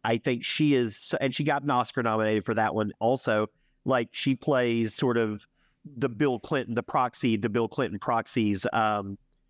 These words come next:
sort of, uh, not campaign manager, but sort of like his, his confidant, like his sort of mentor and, like, like, guru in a weird way. And just the scene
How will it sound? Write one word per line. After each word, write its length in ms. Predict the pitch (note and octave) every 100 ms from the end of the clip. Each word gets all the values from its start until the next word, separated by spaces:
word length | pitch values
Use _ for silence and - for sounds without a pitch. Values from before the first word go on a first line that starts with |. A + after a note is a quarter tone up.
| _ _ -
sort 320 | - C3+ A#2+
of, 200 | A2+ G#2 -
uh, 400 | A2+ G2+ F#2+ F#2+ _ _ _ _ _ _ _ _
not 380 | F3 F#3 A3 A#3+
campaign 680 | - F3+ D3+ - C#3 D3+ E3+
manager, 600 | E3+ E3+ F3 D3+ E3+ E3+ D3+
but 180 | C#3
sort 240 | - E3+ D3+
of 100 | C3+
like 280 | C#3 C3+ -
his, 680 | C#3+ B2+ A#2+ A#2+ A2 - - _ _ _
his 200 | C#3+ -
confidant, 840 | - B2+ B2+ - D#3 D3+ D3+ D#3+ - _ _ _ _ -
like 260 | C3+ B2 -
his 280 | D3 B2+
sort 200 | - C#3+
of 240 | C3 A#2 -
mentor 840 | B2+ A#2 B2 C3+ D#3 C3+ C3 B2+ B2
and, 140 | A2
like, 220 | A2+ G#2+ -
like, 380 | B2 G#2+ A2+ G2+
guru 540 | A2+ A#2 B2 C3 C3+
in 80 | C3+
a 60 |
weird 280 | B2 C3+ C3+
way. 380 | B2+ C3 C3+ C#3 _ _ -
And 200 | C3 C3+
just 680 | A2+ C#3 D#3 E3+ - - - _ _ _ _ _ _ _ _ _ _ _ _ _ _ _ -
the 160 | B2 C#3
scene 760 | - - E3 C#3+ A2+ G2